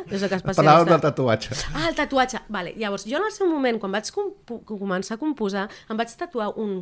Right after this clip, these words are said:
Speaker 2: ra-, un caset i vaig dir, "El títol el posaré quan publiqui el tercer disc i tingui títol del tercer disc." I ara tinc el caset, em falta tatuar-me el, el, el nom del disc.
Speaker 1: Perquè tenies el Black and Roses, tenia,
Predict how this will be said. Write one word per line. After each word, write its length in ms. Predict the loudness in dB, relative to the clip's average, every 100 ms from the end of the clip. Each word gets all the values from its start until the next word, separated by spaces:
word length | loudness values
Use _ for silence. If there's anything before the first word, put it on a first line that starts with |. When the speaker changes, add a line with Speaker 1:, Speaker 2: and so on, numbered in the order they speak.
| -10
Speaker 2:
ra-, 240 | -10 -10
un 220 | -10 -10 -10
caset 420 | -8 -8 -10 -12 _ _ _ _ -16
i 120 | -4
vaig 140 | -2 -2
dir, 160 | -4
"El 140 | -4 -4
títol 300 | -8 -4 -4 -6 -10
el 160 | -10 -6
posaré 300 | -4 -4 -2
quan 460 | -2 -2 -2 -4 -6
publiqui 340 | -4 -4 -2
el 80 | -4
tercer 300 | -4 -8 -8
disc 380 | -6 -8 -10 -14
i 80 | -12
tingui 200 | -6 -4 -4
títol 300 | -4 -2 -2
del 120 | -4
tercer 300 | -6 -8 -10
disc." 360 | -10 -12 -18 _ _ _ _ _
I 160 | -8 -4
ara 140 | -2 -2
tinc 160 | -4
el 140 | -6 -8
caset, 400 | -10 -8 -6 -6
em 60 | -8
falta 300 | -8 -6 -6
tatuar-me 460 | -6 -6 -4 -2 -2
el, 160 | -4 -6
el, 160 | -10 -10 -12 -14 -18 _ _ _ _ -6
el 140 | -4
nom 100 | -4
del 140 | -2 2
disc. 220 | 2 2 -4 -10 -16 -20 -20 _ _ _ _ _ _ _ _ _
Speaker 1:
Perquè 180 | -14
tenies 460 | -8 -6 -6 -6 -10
el 300 | -10 -10 -12 -14 -16 -18
Black 260 | -10 -10 -6
and 160 | -8 -4
Roses, 400 | -2 -2 -4 -6
tenia, 320 | -8 -6